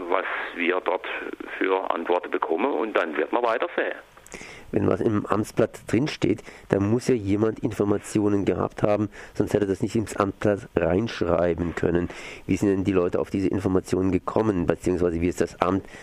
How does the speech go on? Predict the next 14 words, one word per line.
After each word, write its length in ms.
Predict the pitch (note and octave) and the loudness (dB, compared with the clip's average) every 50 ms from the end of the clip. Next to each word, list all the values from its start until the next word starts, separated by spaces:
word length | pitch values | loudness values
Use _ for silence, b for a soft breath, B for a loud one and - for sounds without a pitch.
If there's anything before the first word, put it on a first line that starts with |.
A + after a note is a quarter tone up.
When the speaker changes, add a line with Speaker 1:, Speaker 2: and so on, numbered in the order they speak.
| B B B | B B B
Speaker 2:
an 140 | - - F2+ | 0 0 2
die 60 | - | 0
Informationen 600 | F2 G2 - - F2+ F#2 - - - G2 F#2+ F#2 | 0 0 0 0 0 0 0 0 0 2 2 2
rangekommen 880 | F2 D#2+ E2 E2 F2 F#2 A2 A#2 G#2 F#2+ F#2 - - F#2+ F#2+ G2 G#2 G2 B B B B B B | 2 2 2 2 2 0 0 0 0 0 -2 0 0 0 0 0 0 -2 B B B B B B
und 140 | B - F2 | B 0 2
warum 200 | F2 F2 F2+ E2+ | 2 2 2 2
haben 160 | G2+ G2 G2 | 0 0 2
sie 60 | F2+ F#2+ | 2 0
jetzt 160 | F2+ - - | 0 0 -2
angefangen, 440 | F#2 G2 G2+ G2+ - G2 F#2+ F#2+ F#2+ | 0 0 0 0 0 0 0 0 0
diese 160 | F#2+ G2 - | 0 0 0
Informationen 640 | - F#2+ - G2 G2 F#2+ - - G#2 G2 G2 G2 - | 0 0 0 0 0 0 0 -2 0 0 0 0 -2
zu 80 | - | 0
verbreiten? 580 | G2+ G#2+ G2+ - E2+ D#2+ C2+ - - - - | 0 0 2 2 2 0 0 -2 -4 -6 -6